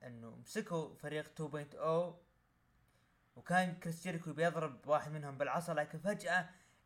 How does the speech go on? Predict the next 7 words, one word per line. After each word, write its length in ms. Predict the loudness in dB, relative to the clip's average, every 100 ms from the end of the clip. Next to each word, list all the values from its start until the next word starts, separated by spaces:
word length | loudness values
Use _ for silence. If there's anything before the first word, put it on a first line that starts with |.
| 6
قلب 260 | 8 10
على 140 | 8 8
أورتيز 760 | 8 4 2 2 2 -2 -6 -10
وقلب 360 | 2 6 6
على 160 | 6 4
سانتانا 560 | 4 0 4 4 4
وصار 540 | 0 -2 2 4 4